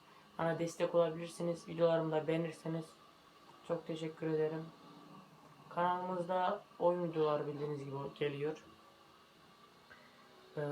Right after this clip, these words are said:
toplam izlememiz de bini geçti şu anda. Bu tarz videolara devam edeceğim. Bir dahaki seri Call of Duty serilerinden biri olabilir. Bu yorumlarda belirtebilirsiniz.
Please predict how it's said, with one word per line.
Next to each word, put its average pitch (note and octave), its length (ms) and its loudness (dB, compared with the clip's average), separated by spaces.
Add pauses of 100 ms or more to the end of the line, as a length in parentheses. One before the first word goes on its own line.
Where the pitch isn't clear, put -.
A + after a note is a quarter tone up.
(340)
toplam F3 380 2
izlememiz F3 440 2
de E3+ 120 0
bini E3 200 0
geçti E3 320 -2
şu - 160 -4
anda. C#3+ 320 -4 (1300)
Bu - 80 -12
tarz E3 300 -2
videolara F3 320 2
devam E3+ 200 2
edeceğim. F3+ 320 -4 (400)
Bir D#3 80 -12
dahaki F3 260 4
seri F3 360 -2
Call E3 100 0
of E3+ 140 -2
Duty E3+ 160 4
serilerinden E3+ 640 2
biri F3 120 4
olabilir. E3+ 420 2 (640)
Bu D#3 320 2
yorumlarda F3 520 6
belirtebilirsiniz. E3+ 800 0